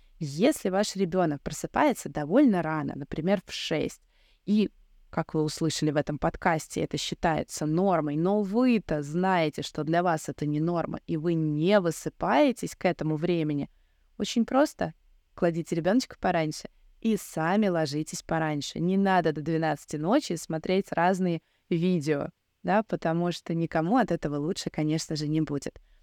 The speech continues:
Ну, а если у вас это единственный шанс хоть чуть-чуть пожить для себя, потому что в дневной сон малыш вас не отпускает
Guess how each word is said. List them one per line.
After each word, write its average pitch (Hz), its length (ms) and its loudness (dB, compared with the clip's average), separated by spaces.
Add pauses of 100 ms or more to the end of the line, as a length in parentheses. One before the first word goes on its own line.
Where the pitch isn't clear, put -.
(140)
Ну, 240 160 4
а 190 100 2
если 202 560 2
у 175 200 -8
вас 196 260 2 (160)
это 202 180 0
единственный 185 840 0
шанс 170 360 0
хоть - 280 0
чуть-чуть - 540 0
пожить 160 460 0
для 147 160 -2
себя, 190 460 0
потому 185 340 0
что 185 180 -6
в - 20 -6
дневной 180 500 2
сон 156 300 -2
малыш 160 320 0
вас 147 240 -6
не 156 80 0
отпускает 330 760 0